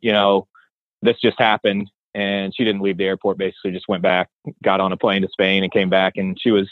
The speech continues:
she was great about it. I mean, she's, she's a saint. She spent thirty days with me in Spain. And,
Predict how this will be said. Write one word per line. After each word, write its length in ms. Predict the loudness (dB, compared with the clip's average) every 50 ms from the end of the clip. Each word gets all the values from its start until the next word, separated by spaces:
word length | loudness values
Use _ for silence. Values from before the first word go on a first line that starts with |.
| -8
she 140 | -2 0 0
was 100 | 0 0
great 240 | 0 0 0 0 0
about 260 | 0 0 0 0 0
it. 120 | 0 -2
I 60 | -2 -4
mean, 140 | -6 -8 -6
she's, 240 | -4 -4 -4 -4 -4 -10 _ _ _ _ _ _ _
she's 220 | -4 0 0 2 2
a 80 | 0 0
saint. 280 | 0 0 0 0 -2 -4 -6
She 100 | -8 -6
spent 200 | -4 -4 -4 -2
thirty 260 | 0 0 2 2 2
days 260 | 2 2 0 0 0
with 160 | 0 0 -2 0 -2
me 160 | -4 -2 -2
in 100 | -2 -4
Spain. 480 | -6 -4 -2 -2 0 0 0 -2 -2 -2
And, 160 | -4 -6 -8